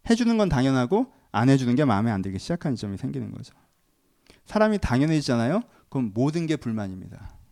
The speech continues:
부모가 해주는 게 당연해지잖아요? 그럼 불만이에요. 자녀가 있는 게 당연하잖아요? 그럼 불만이에요. 내 직업이 있는 게 당연하잖아요? 그럼 불만이에요. 나한테 돈이 있는 게 당연하잖아요? 그럼 불만이에요. 당연하지 않아요.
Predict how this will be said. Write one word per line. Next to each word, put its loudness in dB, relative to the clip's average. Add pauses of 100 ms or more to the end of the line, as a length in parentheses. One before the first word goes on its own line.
(800)
부모가 4
해주는 2
게 0
당연해지잖아요? 0 (160)
그럼 -2
불만이에요. -2 (480)
자녀가 4
있는 0
게 0
당연하잖아요? 0
그럼 -6
불만이에요. -6 (400)
내 2
직업이 2
있는 0
게 0
당연하잖아요? 2
그럼 0
불만이에요. 2 (300)
나한테 0
돈이 2
있는 0
게 2
당연하잖아요? 2
그럼 0
불만이에요. -6 (1700)
당연하지 2
않아요. -4